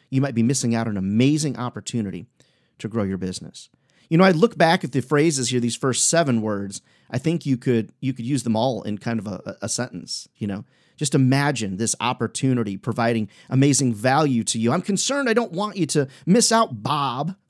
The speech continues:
on this." <laughs> So you can see how you can weave them all. Maybe play a game, uh, with these. All right, number eight of twenty, simple. The word is simple. Huh.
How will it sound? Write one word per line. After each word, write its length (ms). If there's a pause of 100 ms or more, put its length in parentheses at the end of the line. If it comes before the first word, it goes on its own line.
on 200
this." 320
<laughs> 40 (1000)
So 80
you 60
can 100
see 160
how 60
you 60
can 160
weave 200
them 160
all. 340
Maybe 180
play 200
a 40
game, 460 (460)
uh, 180
with 180
these. 300 (440)
All 80
right, 60
number 220
eight 200
of 120
twenty, 440
simple. 760 (720)
The 60
word 140
is 80
simple. 680
Huh. 340